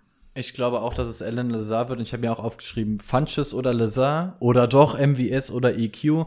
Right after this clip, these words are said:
Take a shot, aber für mich ist es zu riskant für einen Banksleeper, außer du hast Insiderwissen. Weil es könnte einfach jeder von denen sein. Jeder hat eigentlich die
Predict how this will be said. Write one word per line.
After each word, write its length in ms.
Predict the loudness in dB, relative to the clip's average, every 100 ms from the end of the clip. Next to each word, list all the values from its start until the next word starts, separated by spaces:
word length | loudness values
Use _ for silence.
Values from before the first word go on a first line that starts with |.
| -6 -16 2
Take 280 | 4 4
a 40 | 0
shot, 280 | 4 2 4
aber 220 | 2 2
für 140 | 2
mich 180 | 2 2
ist 140 | 0
es 120 | -2 -2
zu 120 | -2
riskant 440 | -2 -2 -2 -2
für 80 | -2
einen 100 | 0
Banksleeper, 580 | 0 0 0 0 2 2
außer 260 | 4 4
du 100 | 6
hast 160 | 4 4
Insiderwissen. 720 | 2 4 2 2 0 -2 -2
Weil 140 | 0 0
es 140 | 2
könnte 220 | 2 2
einfach 280 | 2 0 2
jeder 240 | 4 4 4
von 160 | 2
denen 140 | 0 4
sein. 240 | 4 4
Jeder 260 | 4 4 2
hat 140 | 0
eigentlich 340 | -2 -2 -2
die 340 | 0 2 2